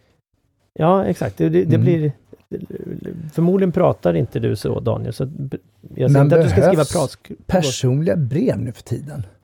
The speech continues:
Speaker 1: I någon form, för jag menar, det är det som ändå ger... Framförallt om du jobbar med C V på det här sättet och skickar in till en, en annons du hittar. Det jag skulle... Jag har ju lite andra tips och idéer hur du ska söka jobb som är mer effektiva än att bara sitta och skicka ut
Speaker 2: Ja, vad
Speaker 1: annonser.
Speaker 2: skulle du tipsa om då?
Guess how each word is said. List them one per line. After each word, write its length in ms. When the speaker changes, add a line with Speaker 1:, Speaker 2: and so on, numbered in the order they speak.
Speaker 1:
I 120
någon 360
form, 320
för 120
jag 60
menar, 140
det 80
är 80
det 180
som 160
ändå 200
ger... 200
Framförallt 460
om 80
du 60
jobbar 200
med 140
C 280
V 240
på 120
det 60
här 120
sättet 420
och 160
skickar 460
in 240
till 220
en, 160
en 240
annons 440
du 80
hittar. 460
Det 80
jag 160
skulle... 480
Jag 120
har 80
ju 60
lite 200
andra 200
tips 300
och 60
idéer 300
hur 200
du 60
ska 220
söka 300
jobb 220
som 180
är 40
mer 460
effektiva 420
än 60
att 40
bara 100
sitta 200
och 80
skicka 220
ut 60
Speaker 2:
Ja, 60
vad 40
Speaker 1:
annonser. 140
Speaker 2:
skulle 160
du 60
tipsa 300
om 120
då? 220